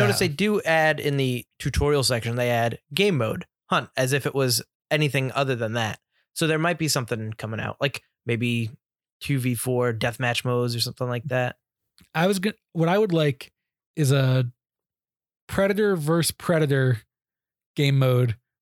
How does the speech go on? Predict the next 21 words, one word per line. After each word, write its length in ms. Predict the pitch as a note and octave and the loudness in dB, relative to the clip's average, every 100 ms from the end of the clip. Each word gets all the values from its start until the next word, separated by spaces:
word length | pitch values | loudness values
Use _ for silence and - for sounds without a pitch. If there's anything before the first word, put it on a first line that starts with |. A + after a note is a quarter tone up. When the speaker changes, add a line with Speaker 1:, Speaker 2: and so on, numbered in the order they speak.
| - | -4
Speaker 2:
where 260 | D3+ D3 D3 | 0 2 0
it's 280 | B2 - | -2 -6
just, 400 | - D#3+ D3 - | -2 0 2 2
like, 180 | D#3 C3+ | 0 0
the 60 | C3+ | -2
two 280 | - - F#3 | -2 0 2
Predators 760 | - D#3 C3+ C3 B2+ A2+ - - _ _ _ _ _ _ _ _ - | 2 2 2 4 2 2 -2 -8 _ _ _ _ _ _ _ _ -2
either 280 | F#3+ F#3 E3 | 2 2 2
hunting 640 | G#3+ G3+ A3+ G3+ G3+ F#3+ _ _ _ _ _ _ _ _ _ _ _ _ _ _ _ - | 0 0 2 2 0 -4 _ _ _ _ _ _ _ _ _ _ _ _ _ _ _ -6
two 160 | - G3+ | 0 2
squads 420 | - F3+ E3+ D3 | 2 0 2 0
of 80 | C3 | 0
four, 380 | D#3+ E3+ E3+ _ - | 2 2 0 _ -4
Speaker 1:
Mm-hmm. 200 | D#3+ F3 F#3 _ _ _ _ _ _ | 2 2 0 _ _ _ _ _ _
Speaker 2:
or 280 | G3 G3 G3 | -2 0 2
even 260 | F#3+ E3 D#3 | 0 2 2
if 160 | C#3 | 2
it's 160 | C#3+ - | 0 0
just 400 | D#3+ B2+ - - _ _ _ - | 0 0 -2 -8 _ _ _ -4
all 260 | C#3+ D3 C3+ | 0 2 2
A-, 200 | C#3+ | 0